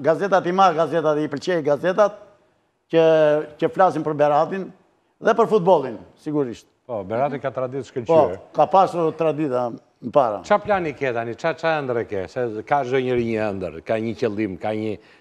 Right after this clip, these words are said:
Speaker 2: ka një ndeshje, ka një, ku di unë, shkoj në një stadium, ke në një?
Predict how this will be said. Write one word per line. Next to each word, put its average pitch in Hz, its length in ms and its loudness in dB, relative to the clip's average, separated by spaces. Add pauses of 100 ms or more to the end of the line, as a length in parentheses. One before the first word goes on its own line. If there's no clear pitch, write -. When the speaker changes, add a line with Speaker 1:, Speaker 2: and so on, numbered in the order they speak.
Speaker 2:
ka 123 100 -2
një 127 140 -4
ndeshje, 120 500 -2
ka 123 160 -2
një, 123 140 -6 (160)
ku 131 100 -8
di 123 80 -4
unë, 110 300 -6 (400)
shkoj 143 180 0
në 135 160 -6
një 120 80 -10
stadium, 117 400 -4
ke 135 160 -8
në 156 160 -8
një? 175 200 -10